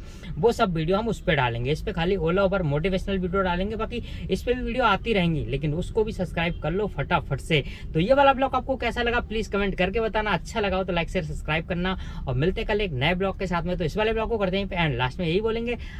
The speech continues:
हंसते रहो, मुस्कुराते रहो, देखते रहो Vicky के vlog। Thank you for watching this video,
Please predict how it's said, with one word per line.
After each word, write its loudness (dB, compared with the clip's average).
हंसते 2
रहो, 0
मुस्कुराते -2
रहो, 2
देखते -2
रहो 4
Vicky -2
के 0
vlog। -2
Thank -2
you -2
for -2
watching -4
this -2
video, 4